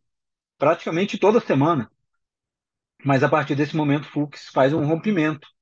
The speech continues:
com Bolsonaro. Então, as mensagens de WhatsApp de Bolsonaro pra ele já não tinham lá tanta resposta mais. Mas naquele momento, o Fux falou, "Esse limite aqui foi, foi ultrapassado e é inadmissível."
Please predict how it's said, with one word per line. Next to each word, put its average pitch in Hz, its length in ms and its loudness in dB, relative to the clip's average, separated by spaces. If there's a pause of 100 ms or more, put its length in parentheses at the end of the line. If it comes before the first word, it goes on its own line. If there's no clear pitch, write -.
(500)
com 131 100 -2
Bolsonaro. 123 600 0 (680)
Então, 123 600 0
as 127 200 -2
mensagens 151 720 -2
de 135 80 -6
WhatsApp 123 640 -2
de 117 100 -6
Bolsonaro 110 580 -4
pra 156 180 -2
ele 143 220 2
já 147 140 0
não 151 140 -6
tinham 139 280 -6
lá 135 160 2
tanta 127 340 -2
resposta 127 560 -4
mais. 131 400 -4 (380)
Mas 120 200 -6
naquele 135 340 0
momento, 143 460 0
o - 20 -8
Fux - 340 -10
falou, 139 300 4
"Esse 110 240 -2
limite 117 340 0
aqui 123 180 -8
foi, 123 420 -2 (680)
foi 117 240 2
ultrapassado 120 1040 -2 (560)
e 117 120 -4
é 117 100 0
inadmissível." 120 680 -4